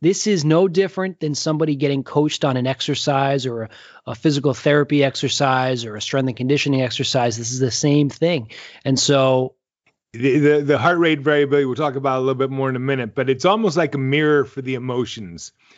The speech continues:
Speaker 2: When you, when you go check yourself out in the mirror in the morning and, you know, and you shave or put your makeup on or whatever, you, you're, you're getting instant feedback of how you look. Well,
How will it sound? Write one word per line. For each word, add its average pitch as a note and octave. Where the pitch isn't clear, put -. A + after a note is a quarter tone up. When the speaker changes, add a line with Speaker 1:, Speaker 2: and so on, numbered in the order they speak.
Speaker 2:
When C#3
you, C#3+
when D3
you D3
go F3+
check E3+
yourself D#3
out D#3
in D3
the D3
mirror D#3+
in C3+
the C3+
morning C3+
and, C3+
you C3
know, C3
and B2
you B2
shave C3+
or B2
put D3+
your B2+
makeup C3+
on C3
or B2+
whatever, C#3
you, C3+
you're, C3+
you're C3+
getting C#3+
instant F3
feedback D3+
of B2
how C3+
you C3+
look. C#3
Well, C#3